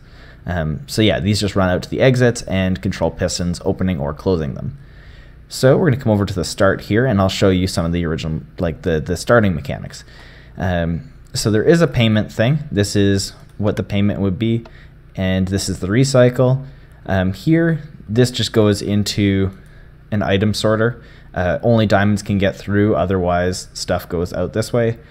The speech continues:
I haven't built the whole item sorter here, but you guys can, uh, can find out how to build an item sorter. They're pretty simple. Um,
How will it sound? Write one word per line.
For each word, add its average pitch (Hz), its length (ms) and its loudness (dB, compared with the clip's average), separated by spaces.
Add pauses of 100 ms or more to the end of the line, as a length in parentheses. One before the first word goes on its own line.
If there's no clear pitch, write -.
(300)
I 113 100 0
haven't 147 460 0
built 113 260 4
the 107 80 0
whole 107 400 2
item 101 240 0
sorter 101 280 -2
here, 110 260 -2
but 120 240 -2
you 101 140 2
guys 90 220 0
can, 87 360 -4
uh, 82 240 -4 (220)
can 117 120 -2
find 104 300 2
out 87 100 0
how 98 120 -2
to 90 60 -2
build 85 260 -2
an 85 80 -2
item 87 260 -2
sorter. 90 260 -2
They're 104 80 0
pretty 117 220 2
simple. 69 400 -8 (420)
Um, 87 380 -4